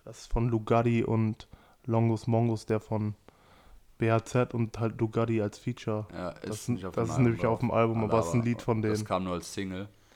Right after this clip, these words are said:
Speaker 1: Nee, das ist halt ein, eine Single von Lugatti und Nein.
Speaker 2: Alaba. Ja.
Speaker 1: Aber ist auch auf der Playlist direkt nach dem Album.
Speaker 2: Ja, das hab ich gefeiert, dann vom Album, keine Ahnung. Ich kann mir,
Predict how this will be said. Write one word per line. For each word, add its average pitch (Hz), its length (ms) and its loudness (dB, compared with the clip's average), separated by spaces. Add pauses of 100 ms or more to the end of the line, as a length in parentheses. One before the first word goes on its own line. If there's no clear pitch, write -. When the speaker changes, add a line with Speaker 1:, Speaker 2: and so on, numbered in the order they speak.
(540)
Speaker 1:
Nee, 120 340 4
das 117 120 4
ist - 40 -2
halt 131 160 10
ein, 120 320 6
eine 117 120 4
Single 135 320 2
von 120 200 0
Lugatti 120 400 4
und 117 160 2
Nein. 120 320 0 (180)
Speaker 2:
Alaba. 78 460 -12 (440)
Ja. - 80 -16
Speaker 1:
Aber 117 160 -2
ist 110 120 -6
auch 117 120 -2
auf 120 140 0
der 117 100 -2
Playlist 123 640 -4 (640)
direkt - 380 -12
nach 117 260 -6
dem 113 180 -6
Album. 113 340 -2 (300)
Speaker 2:
Ja, - 160 -10
das 82 220 -12
hab 95 80 -14
ich 95 100 -16
gefeiert, 90 460 -8
dann 85 120 -8
vom 82 200 -12
Album, 80 440 -8
keine 69 240 -12
Ahnung. 76 340 -12 (520)
Ich - 180 -20
kann 76 160 -12
mir, 76 280 -14